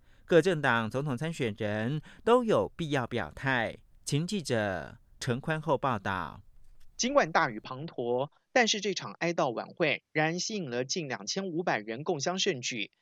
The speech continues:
Speaker 2: 现场不但有利用烛光排列出八九六四的纪念灯区之外，更展示了讽刺香港国安法的公共艺术创作、国殇之作的复制品。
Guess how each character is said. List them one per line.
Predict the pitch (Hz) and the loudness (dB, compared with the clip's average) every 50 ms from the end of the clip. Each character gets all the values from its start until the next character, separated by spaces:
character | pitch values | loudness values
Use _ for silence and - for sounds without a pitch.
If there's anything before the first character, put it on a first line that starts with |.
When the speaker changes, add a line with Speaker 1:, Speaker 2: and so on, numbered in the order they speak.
| _ _ _ - | _ _ _ -4
Speaker 2:
现 | - 233 220 180 | -2 -2 0 0
场 | 165 147 131 | -2 -4 -4
不 | 131 156 | -4 -2
但 | 175 175 160 143 131 123 | -2 0 0 -2 -2 -2
有 | 120 104 101 | -2 -2 -2
利 | 120 165 185 156 147 147 | -2 -4 -4 -4 -2 0
用 | 175 165 143 127 | 0 0 0 -2
烛 | 127 - 123 120 131 | -6 -6 -4 -4 -4
光 | 160 - 202 202 202 - _ | 0 0 0 0 0 -4 _
排 | - - 131 139 | -4 -2 -2 0
列 | 143 165 151 139 | 0 -2 -2 -2
出 | 131 - - 143 139 147 156 - - _ _ | -2 -4 -4 -2 -2 -2 -4 -6 -12 _ _
八 | - 202 196 196 | 4 4 4 4
九 | 196 - 117 101 113 | 0 -2 -4 -4 -2
六 | 143 170 143 127 | 0 0 0 0
四 | 123 - - 143 | -2 -4 -8 -4
的 | 120 117 117 | -4 -4 -4
纪 | - 170 151 | -2 -4 -4
念 | 143 127 120 135 | -4 -6 -4 -2
灯 | 180 170 180 | -2 -2 -2
区 | 175 - 190 185 | -2 -6 -6 -6
之 | 170 202 | -4 -2
外， | 196 208 190 135 - - _ _ _ _ _ | 0 2 2 2 2 -2 _ _ _ _ _
更 | - 262 233 185 160 | 2 2 2 2 2
展 | - - - 107 107 | 0 -2 -2 -2 0
示 | - - - 196 | 0 0 2 2
了 | 165 135 127 127 139 | 0 0 0 0 -2
讽 | - - 208 175 147 | -2 -4 -6 -6 -6
刺 | 131 - - - 151 131 117 | -8 -10 -8 -4 -2 -2 0
香 | 113 - 190 185 196 185 | 0 0 -2 -2 -2 -2
港 | 156 110 113 107 | -2 -2 -2 -4
国 | - 135 | -4 -2
安 | 156 175 190 190 | -2 -2 -2 0
法 | - 120 - 95 | -2 -2 -2 -2
的 | 107 117 | -8 -6
公 | - 185 185 196 | -4 -4 -4 -2
共 | 196 180 165 175 | -2 -2 -2 -2
艺 | 185 160 | -6 -6
术 | 139 170 160 | -6 -6 -6
创 | - - 220 196 151 147 | -4 -4 -4 -4 -4 -4
作、 | - 185 156 123 110 - - _ _ _ _ - | 0 4 4 4 4 2 -2 _ _ _ _ 0
国 | 143 135 160 175 | 2 2 4 4
殇 | - 214 214 214 | 2 0 -2 -4
之 | 196 - 220 226 | -8 -8 -8 -8
作 | - - 220 160 | -6 -4 -4 -2
的 | 127 123 | -2 -4
复 | 131 - - 214 156 | -4 -2 2 2 2
制 | 131 - - 135 110 | 2 2 0 0 -2
品。 | - - - 131 101 85 - | -4 -6 -10 -10 -10 -10 -14